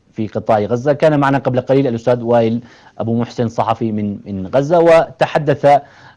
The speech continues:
عن، آه، الوضع، وخصوصًا الوضع الإنساني هناك في، آه، قطاع غزة، كهرباء منقطعة، مستشفيات شبه،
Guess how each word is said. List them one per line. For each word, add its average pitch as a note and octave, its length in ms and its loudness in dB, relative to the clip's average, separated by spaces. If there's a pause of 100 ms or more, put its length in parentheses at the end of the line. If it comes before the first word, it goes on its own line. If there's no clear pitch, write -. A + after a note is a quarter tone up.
عن، C3 300 0
آه، A2+ 360 -2
الوضع، A#2+ 340 2
وخصوصًا A#2+ 420 -4
الوضع A#2+ 380 -2
الإنساني A2+ 420 -2
هناك A#2+ 500 0 (240)
في، A#2+ 400 -4
آه، G#2 180 -6
قطاع G#2 340 -4
غزة، A2 300 -4
كهرباء A2+ 480 -2
منقطعة، A2+ 500 -2
مستشفيات A#2 640 -4 (200)
شبه، A#2 380 -6